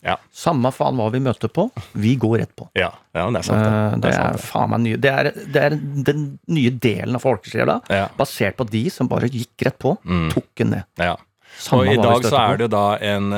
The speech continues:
Speaker 1: markering på Rådhusplassen.
Speaker 2: Mm.
Speaker 1: Eh, vi tar jo opp denne podcasten som alltid på mandager, gir den ut til dere på tirsdag.
Speaker 2: Mm.
Speaker 1: Eh, og jeg regner med at da, når dere hører den podcasten her, så har vi liksom virkelig fått en følelse at dette tok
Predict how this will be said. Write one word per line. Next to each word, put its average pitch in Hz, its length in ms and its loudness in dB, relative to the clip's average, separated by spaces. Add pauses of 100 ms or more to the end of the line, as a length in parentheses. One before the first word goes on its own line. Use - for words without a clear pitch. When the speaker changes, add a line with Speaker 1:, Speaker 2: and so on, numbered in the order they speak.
Speaker 1:
markering 101 420 -2
på 107 100 0
Rådhusplassen. 104 760 -2
Speaker 2:
Mm. 101 80 0
Speaker 1:
Eh, 107 280 2
vi 101 480 0
tar 113 180 0
jo 95 60 2
opp 92 60 -6
denne 95 200 -2
podcasten 90 500 -4
som 113 220 -2
alltid 98 400 -2
på 104 340 2
mandager, 101 520 -2
gir 98 320 0
den 110 100 2
ut 90 120 -2
til 117 140 -4
dere 98 220 0
på 107 100 -8
tirsdag. 107 560 -4
Speaker 2:
Mm. - 80 0
Speaker 1:
Eh, 110 480 2
og 110 540 2
jeg 117 180 2
regner 101 260 0
med 95 160 -2
at 104 120 -2
da, 101 320 2 (420)
når 110 100 0
dere 117 200 4
hører 113 260 0
den 101 120 -2
podcasten 101 500 -4
her, 120 80 0
så 113 100 -4
har 104 80 0
vi 107 200 2
liksom 104 500 0 (520)
virkelig 120 640 0
fått 208 220 -6
en 110 80 -2
følelse 110 600 -2
at 110 80 -4 (120)
dette - 360 -4
tok - 200 -12